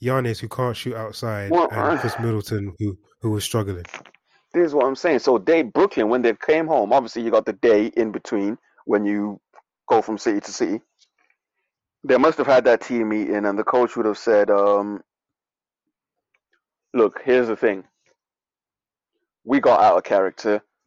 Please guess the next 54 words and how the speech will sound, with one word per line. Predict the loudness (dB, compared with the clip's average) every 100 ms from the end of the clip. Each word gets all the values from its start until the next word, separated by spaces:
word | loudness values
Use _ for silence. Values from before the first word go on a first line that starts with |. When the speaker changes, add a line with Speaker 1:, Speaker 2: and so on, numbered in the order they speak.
| _ _ _ _ _
Speaker 2:
If | -6 0
they | 2 2
beat | 0 -2 -2
us | -2
doing | -2 0
what | 0 0
we | 0 -4
do, | -4 -2 -2 -6 _ _ -8
we | -2
hold | 2 4
our | 2
hands | 0 -2 0
up | -2
and | -2
say | -2 0
they're | 0
the | 0
better | 0 0
team. | -2 -8 -8 _ _ -14 -4
We | 0
don't | 0 0 0
know | 2
that | 2 0
they're | -2
the | -2
Speaker 1:
Mm. |
Speaker 2:
better | -2 -4
team | -4 -6 -2
yet | -4 -4
because | -10 -4
we | -4
haven't | -2 -2 -2
done | -4 -2
what | -4
we | -2 -4
do. | -2 -4 -4 _ _ _ _ _ _ _
If | -4 0
they | 0 0 0 -4
beat | -4 0
us | 0 0
when | -2 -2 -2
we | -4
knuckle | -2 -4 -4 -6 -4
down | 0 0 -2
and | -4 0
every | 0 0 -4
possession | -4 -2 -4 -4 -6 -2
matters, | -2 -2 -4 -6 -8
then | -4 -4 -2
they | -4
really | -4 -4 -2 0
are | 0 0
that | 0 -2 -4
team." | -10 -10 -10